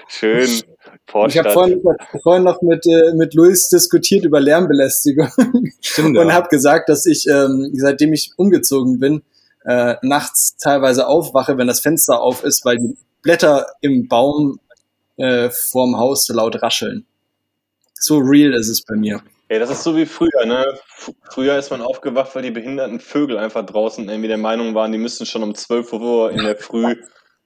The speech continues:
Speaker 1: richtig Randale machen, wenn man gerade so seit zwei Stunden aus irgendeinem, irgendeinem Club getorkelt ist. Für die, die uns jetzt hier vielleicht neu zuhören oder vielleicht jüngeren Teilnehmer,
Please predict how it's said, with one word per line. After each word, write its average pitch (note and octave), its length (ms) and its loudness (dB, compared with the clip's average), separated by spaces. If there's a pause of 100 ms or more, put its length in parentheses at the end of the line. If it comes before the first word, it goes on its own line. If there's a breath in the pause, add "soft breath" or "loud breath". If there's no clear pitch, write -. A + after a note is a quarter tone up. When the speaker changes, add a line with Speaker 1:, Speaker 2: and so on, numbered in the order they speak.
(160)
Speaker 1:
richtig A#2+ 300 -10
Randale A#2 400 0
machen, G#2 400 -6
wenn G#2+ 100 -2
man G#2+ 140 -4
gerade A2 280 0
so G#2 180 0
seit G#2+ 180 -2
zwei A2+ 220 -2
Stunden A2+ 260 -6
aus G#2+ 140 -6
irgendeinem, A2 480 -6 (340)
irgendeinem G#2+ 260 -6
Club C#3 220 -6
getorkelt G#2 460 -4
ist. - 140 -14
Für C3 100 -4
die, F3 180 -2
die D#3 140 2
uns D3 160 -2
jetzt C#3 140 -6
hier C3+ 120 -4
vielleicht B2 200 -4
neu C3+ 220 0
zuhören C3+ 540 -4
oder A#2+ 180 -4
vielleicht - 220 -8
jüngeren B2+ 400 -6
Teilnehmer, A#2 600 -4